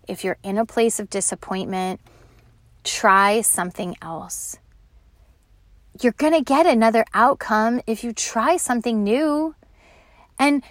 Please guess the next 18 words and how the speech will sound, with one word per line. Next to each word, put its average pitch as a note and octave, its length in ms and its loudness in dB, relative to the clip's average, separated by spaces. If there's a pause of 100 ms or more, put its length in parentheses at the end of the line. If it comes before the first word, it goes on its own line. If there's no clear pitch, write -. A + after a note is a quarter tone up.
(100)
if D4 180 0
you're D4+ 100 2
not C#4 280 4
getting E4 280 2
the A#3 160 0
outcome B3 520 2
that A#3+ 140 2
you've G#3+ 240 -4
wanted, C#4 640 2
or A#3 100 0
it A3+ 180 -2
seems D#4+ 500 -2
like A3+ 160 2
something C4+ 400 -2
is G3+ 140 -4
disappointing C4+ 840 -2
to - 160 -4
you, A#3 400 2